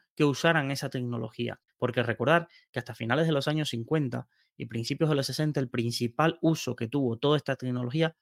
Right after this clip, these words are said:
fue militar. La misión Apolo, armas de combate, claro, porque en Estados Unidos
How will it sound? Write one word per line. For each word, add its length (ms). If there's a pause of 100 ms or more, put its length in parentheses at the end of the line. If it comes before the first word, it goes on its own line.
fue 160
militar. 480 (220)
La 100
misión 320
Apolo, 520 (720)
armas 360
de 100
combate, 680
claro, 340
porque 220
en 100
Estados 320
Unidos 320